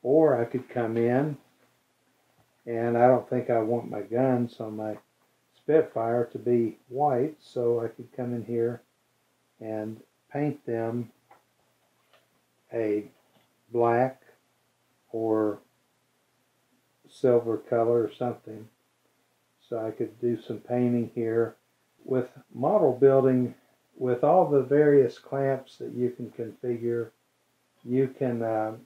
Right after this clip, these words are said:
have quite a bit of capability there. So we see in different hobbies,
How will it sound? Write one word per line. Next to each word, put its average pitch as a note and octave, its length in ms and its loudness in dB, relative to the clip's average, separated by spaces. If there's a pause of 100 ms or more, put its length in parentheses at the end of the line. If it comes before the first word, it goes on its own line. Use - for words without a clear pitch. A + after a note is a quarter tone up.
have B2+ 280 0
quite A#2+ 260 -2
a A2 40 -8
bit A2+ 180 -4
of G#2+ 180 -12
capability G#2+ 920 -8
there. - 380 -10 (1300)
So A#2 140 -4
we A2+ 200 -4
see D3+ 480 0 (340)
in A2+ 160 -14
different C3+ 360 -4
hobbies, B2 800 -2